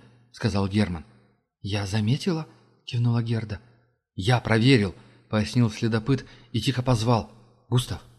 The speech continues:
Густав!» До машин было слишком далеко,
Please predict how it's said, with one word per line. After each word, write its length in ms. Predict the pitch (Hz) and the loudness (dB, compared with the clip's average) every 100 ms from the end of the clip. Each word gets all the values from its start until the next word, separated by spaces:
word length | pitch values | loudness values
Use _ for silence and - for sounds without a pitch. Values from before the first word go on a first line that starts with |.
| _ _ _ _ _ | _ _ _ _ _
Густав!» 440 | 101 131 170 123 98 - _ _ _ _ _ _ _ _ _ | 0 2 2 0 -6 -10 _ _ _ _ _ _ _ _ _
До 120 | 110 | 2
машин 360 | 107 104 123 110 | 2 2 0 2
было 200 | 113 107 | 0 -2
слишком 400 | - 113 113 110 | -2 -4 0 2
далеко, 460 | 113 113 139 135 | 2 0 0 -2